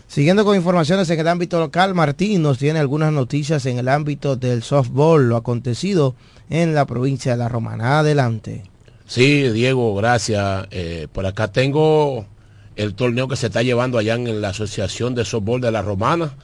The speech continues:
Speaker 2: eh, donde se está efectuando la serie final. Entonces, anoche los de Libre, eh, cayeron ante el equipo de Picapiedra, seis carreras por cero. El pitch ganador fue Jesús Cabrera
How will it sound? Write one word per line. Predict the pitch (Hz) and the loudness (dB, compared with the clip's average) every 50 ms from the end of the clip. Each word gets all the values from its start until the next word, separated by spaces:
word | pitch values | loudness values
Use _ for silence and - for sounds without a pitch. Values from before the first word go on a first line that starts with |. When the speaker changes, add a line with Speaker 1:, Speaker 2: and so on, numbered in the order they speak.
| - _ - | -20 _ -12
Speaker 2:
eh, | - 90 90 90 85 | -8 -6 -6 -6 -6
donde | 80 95 95 95 98 95 | -6 -8 -8 -8 -8 -8
se | - - 98 | -6 -8 -8
está | 92 - 104 | -4 -4 -4
efectuando | 104 101 120 113 101 - 123 127 135 131 135 135 120 117 | -2 -2 -4 -4 -2 -2 -2 0 0 0 0 2 2 0
la | 117 110 104 107 110 107 | 0 -2 -2 -2 -4 -4
serie | 101 - - 110 117 127 135 131 | -6 -6 -6 -4 -2 -2 -2 -2
final. | 131 123 113 98 104 117 120 120 110 92 78 - - - - - - _ - - _ - - - | -2 -4 -4 0 2 4 4 4 4 2 -2 -8 -14 -20 -20 -20 -20 _ -20 -20 _ -20 -18 -16
Entonces, | 87 - 107 120 120 117 151 151 156 - - 87 | -8 -4 -4 -4 0 2 2 2 2 0 -2 -4
anoche | 104 104 110 139 180 208 156 151 139 | -4 -2 0 2 2 2 2 0 0
los | 127 120 117 | 0 0 0
de | 113 113 113 | 0 0 2
Libre, | 127 170 170 151 135 131 127 131 - - - _ _ - - _ _ _ - - | 2 2 2 2 2 0 -2 -4 -10 -20 -20 _ _ -20 -20 _ _ _ -16 -10
eh, | - 90 90 87 87 | -8 -8 -8 -8 -6
cayeron | - 104 104 98 95 117 127 135 135 123 | -6 -6 -4 -2 0 0 0 2 0 0
ante | 123 123 113 131 123 120 | -2 -2 0 0 0 2
el | 120 117 | 2 0
equipo | 110 104 - 127 117 131 | -2 -2 -4 -4 -2 0
de | 139 147 | 0 0
Picapiedra, | 139 - 139 123 - - 110 107 - 123 127 139 139 123 113 104 95 87 - - | 0 -2 -4 -4 -2 -4 -6 -4 -2 2 4 4 4 4 2 0 -4 -6 -10 -16
seis | - - - - - - 156 175 165 - - | -18 -18 -14 -4 0 2 2 2 2 -2 -2
carreras | - 147 127 107 120 135 139 139 | 0 0 2 2 2 2 0 0
por | 135 139 151 139 | 0 -2 -2 0
cero. | - 127 127 123 135 151 - - - - _ - | 2 2 2 2 2 0 -4 -10 -20 -20 _ -16
El | - - 95 | -10 -10 -6
pitch | 98 120 123 101 | -4 -4 -4 0
ganador | 120 131 127 123 120 127 135 131 | 0 0 0 2 2 2 0 0
fue | 107 123 131 127 131 | 0 -2 -2 -2 -4
Jesús | - 113 120 113 101 - - 131 151 160 - - - - - | -4 -4 -2 -2 -4 -4 -2 0 0 0 -2 -8 -18 -20 -10
Cabrera | - - 120 113 104 131 156 156 123 110 107 101 | -6 -4 -2 0 2 2 2 2 2 0 -2 -4